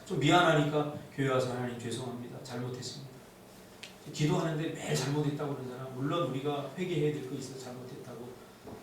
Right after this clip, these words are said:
하는 건 당연하지만 습관적으로 우리가 좀 잘한 것도 있어야 돼요. 기도할 때.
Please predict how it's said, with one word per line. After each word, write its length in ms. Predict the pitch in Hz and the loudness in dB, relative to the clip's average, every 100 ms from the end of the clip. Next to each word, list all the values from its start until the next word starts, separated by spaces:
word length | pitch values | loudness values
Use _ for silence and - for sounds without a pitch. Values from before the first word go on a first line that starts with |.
| - | -10
하는 160 | 143 139 | -6 -4
건 120 | 131 | -4
당연하지만 720 | - 123 127 113 110 123 127 | -6 -4 -4 -4 -6 -8 -8
습관적으로 720 | - - - 147 - - - - - - - - - - | -8 -4 0 2 0 -4 -8 -10 -12 -18 -20 -20 -20 -10
우리가 160 | 135 | -4
좀 140 | 139 135 | -2 -2
잘한 320 | - 127 131 | -2 0 0
것도 180 | 127 127 | 0 -2
있어야 300 | 113 - - | -4 -4 -6
돼요. 120 | 110 - | -10 -12
기도할 220 | - - - | -14 -14 -14
때. 80 | - | -16